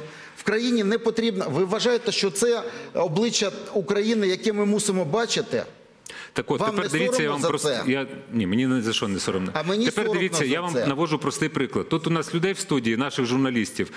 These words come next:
Speaker 2: раз, два, три, чотири, п'ять, шість, сім. Можемо всіх решту покликати. Хай зайдуть в студію. Буде зараз скайп. Так от, що ви робили шістнадцятого січня? Ви зна-, вам знайомо, це називається тепер Trash Bucket Challenge.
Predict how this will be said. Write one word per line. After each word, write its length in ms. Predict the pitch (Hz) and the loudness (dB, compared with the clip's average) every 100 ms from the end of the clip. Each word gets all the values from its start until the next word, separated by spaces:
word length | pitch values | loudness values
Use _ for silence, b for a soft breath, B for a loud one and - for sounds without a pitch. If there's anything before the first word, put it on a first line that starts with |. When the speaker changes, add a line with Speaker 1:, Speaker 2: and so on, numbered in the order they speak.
| B | B
Speaker 2:
раз, 240 | - 139 110 | -4 -4 -2
два, 180 | 127 | -2
три, 220 | 120 135 117 | 0 0 0
чотири, 380 | - 156 131 | 0 0 0
п'ять, 540 | 113 - 143 117 - - - | 0 -2 -2 -2 -6 -10 -8
шість, 480 | - - 160 - - | -2 0 0 -2 -8
сім. 420 | - - 156 143 B B B | -4 -2 0 -2 B B B
Можемо 280 | 180 175 170 | 0 2 0
всіх 240 | - 160 | 0 0
решту 320 | 147 147 - | 0 -2 -4
покликати. 600 | 110 113 123 107 95 - | -4 0 0 0 0 0
Хай 200 | 113 170 | 0 0
зайдуть 320 | 135 147 135 123 | 0 0 0 -2
в 40 | |
студію. 320 | - 110 107 | -2 0 0
Буде 240 | 113 165 139 | 0 0 0
зараз 260 | 135 123 | 0 -2
скайп. 300 | - 107 87 - B B B B | -2 -4 -4 -6 B B B B
Так 200 | - - | -4 0
от, 180 | 165 - - - - | -2 -2 -12 -18 -8
що 160 | - 185 | -2 0
ви 80 | 170 | 2
робили 300 | 147 143 131 | 2 2 2
шістнадцятого 500 | - 135 117 - 113 | 0 -2 -2 -2 -2
січня? 400 | - 104 - - - | -2 -4 -4 -6 -4
Ви 100 | 120 | -2
зна-, 140 | 170 | 0
вам 240 | 143 139 135 | 0 0 0
знайомо, 320 | 160 196 156 | 0 0 0
це 140 | 143 | 0
називається 420 | 123 120 156 156 110 | 0 0 -2 -4 -4
тепер 180 | 117 113 | -4 -2
Trash 320 | - 151 127 107 | -2 0 -2 -2
Bucket 260 | 127 123 | -2 -2
Challenge. 560 | - - 92 82 73 | -2 -2 -2 -2 -6